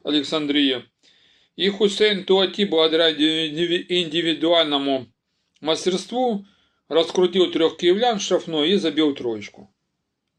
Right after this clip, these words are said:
Два-два. И ещё был матч. Работники физкультуры, они же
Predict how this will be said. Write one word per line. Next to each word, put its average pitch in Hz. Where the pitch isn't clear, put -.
Два-два. 156
И 170
ещё 202
был 185
матч. 202
Работники 165
физкультуры, 196
они 160
же 139